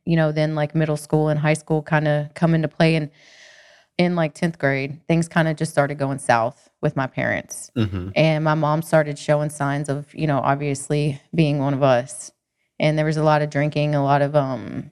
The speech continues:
Speaker 1: prescription medication that came
Speaker 2: But
Speaker 1: into
Speaker 2: your
Speaker 1: play.
Speaker 2: dad didn't use?
Speaker 1: No.
Speaker 2: Were you in touch at all with your biological dad?
Speaker 1: I didn't meet him till I was fourteen.
Speaker 2: Okay.
Speaker 1: And he's an alcoholic as well. Never really a connection there.
Speaker 2: Mm-hmm.
Speaker 1: My parents split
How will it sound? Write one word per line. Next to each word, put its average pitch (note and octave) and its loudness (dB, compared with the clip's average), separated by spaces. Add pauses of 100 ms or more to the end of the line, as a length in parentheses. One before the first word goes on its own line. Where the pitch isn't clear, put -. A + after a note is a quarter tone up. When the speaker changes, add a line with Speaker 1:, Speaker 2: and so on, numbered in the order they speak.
Speaker 1:
prescription E3+ 0
medication D#3 2
that D3 0
came D#3 2
Speaker 2:
But D#3 6
Speaker 1:
into D3 2
Speaker 2:
your F#2+ 2
Speaker 1:
play. G2 4
Speaker 2:
dad F2+ 0
didn't F2 -6
use? - -14 (420)
Speaker 1:
No. D#3 0 (680)
Speaker 2:
Were G#2 2
you G#2 -2 (180)
in G2+ 2
touch A2 0
at G2+ 0
all F#2 2
with G2 -6
your F#2+ -2
biological E2+ -2
dad? A#2 -4
Speaker 1:
I F#3+ 6
didn't A#3+ 0
meet G#3 -4
him G3 0
till F3+ 0
I - 2
was E3 -2
fourteen. D3 -6 (100)
Speaker 2:
Okay. G2+ -2
Speaker 1:
And D#3+ 4
he's E3+ 2
an E3+ 0
alcoholic E3 2
as D3 -10
well. - 0 (400)
Never D#3+ 2
really D#3 2
a D3+ -4
connection D3+ -2
there. C3+ 0
Speaker 2:
Mm-hmm. F#2 0 (180)
Speaker 1:
My F3 2
parents F3 -2
split - -2